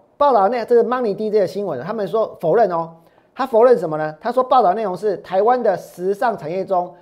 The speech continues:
有将近三千亿是服装市场，美而快年营收不到三十亿，占比不到一趴，显见成长空间大。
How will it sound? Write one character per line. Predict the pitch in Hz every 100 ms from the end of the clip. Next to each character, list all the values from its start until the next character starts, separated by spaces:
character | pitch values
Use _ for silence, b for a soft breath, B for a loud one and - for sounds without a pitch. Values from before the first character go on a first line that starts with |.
| B
有 | 165 160
将 | 160 247 240
近 | 233 226 156
三 | - 226 226
千 | 226 226 220 240
亿 | 208
是 | 185 208
服 | - 170
装 | 208 202
市 | 208 202
场， | 131 - b b
美 | 156 156
而 | 196
快 | 247
年 | 185 180
营 | 185
收 | 226
不 | 208
到 | 185 202
三 | 196 196
十 | 160
亿， | 180 151 b b _
占 | 247
比 | 185
不 | 156 165
到 | 202
一 | 208
趴， | 190 180 165 -
显 | - 156 160
见 | 233 180
成 | 156 180
长 | 185 139
空 | 165 180
间 | 175 175
大。 | 165 117